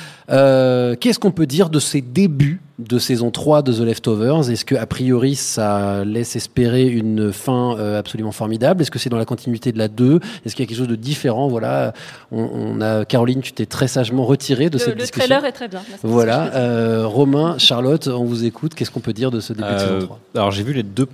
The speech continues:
Speaker 3: seulement les deux premiers épisodes. Euh, on
Speaker 1: Qui ont
Speaker 3: comprend
Speaker 1: été montrés en plus à Série
Speaker 3: C'est
Speaker 1: Mania.
Speaker 3: ça, à Série Mania, euh, jeudi, lors de la cérémonie d'ouverture. Euh, on comprend pas beaucoup.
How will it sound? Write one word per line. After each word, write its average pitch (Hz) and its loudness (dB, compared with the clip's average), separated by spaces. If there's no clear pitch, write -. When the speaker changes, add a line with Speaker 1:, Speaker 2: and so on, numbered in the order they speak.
Speaker 3:
seulement 120 -2
les 107 -2
deux 95 -6
premiers 98 -6
épisodes. 101 -10
Euh, 85 -6
on 101 -10
Speaker 1:
Qui - 4
ont 170 8
Speaker 3:
comprend 156 4
Speaker 1:
été 151 2
montrés 147 0
en 147 2
plus 156 -4
à 131 0
Série 123 0
Speaker 3:
C'est 120 2
Speaker 1:
Mania. 110 0
Speaker 3:
ça, 110 -2
à - -4
Série 107 -8
Mania, 98 -6
euh, 90 -8
jeudi, 92 -10
lors 87 -6
de 87 -6
la 87 -8
cérémonie 95 -8
d'ouverture. 92 -10
Euh, 107 4
on 110 2
comprend 127 -4
pas 156 0
beaucoup. 139 -4